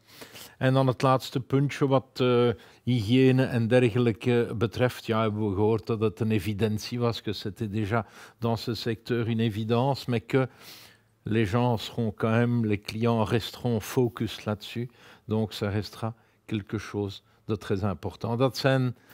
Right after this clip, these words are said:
de dingen die ik vandaag, eh, geleerd heb. Ce sont les choses que j'ai appris. Je voudrais remercier évidemment, euh, tous nos spectateurs. Et je dirais à très bientôt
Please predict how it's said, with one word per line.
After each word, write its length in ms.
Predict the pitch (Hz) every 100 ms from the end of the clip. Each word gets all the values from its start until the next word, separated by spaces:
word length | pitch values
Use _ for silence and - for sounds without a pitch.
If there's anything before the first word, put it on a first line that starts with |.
| -
de 140 | - 113
dingen 300 | 123 127 117
die 140 | 120
ik 100 | 127
vandaag, 640 | - 120 120 117 117 - 113
eh, 260 | 107 104
geleerd 420 | 113 104 113 -
heb. 200 | 139 123
Ce 80 | -
sont 180 | - 110
les 120 | 104
choses 360 | - 113 113 - - - - -
que 120 | 123
j'ai 160 | 104
appris. 360 | 113 - 147 147
Je 40 |
voudrais 420 | 123 120 104 113 98 - - _
remercier 880 | - 101 131 113 - - 131 123 110
évidemment, 840 | 113 110 110 110 117 117 110 110 -
euh, 200 | 104 101 92
tous 140 | - 120
nos 320 | 110 101 104
spectateurs. 1040 | - - - - - 104 110 107 110 - _ _ - - -
Et 140 | 104 104
je 120 | 98
dirais 340 | 98 95 110 -
à 100 | 131
très 240 | - -
bientôt 600 | 120 113 104 - 107 113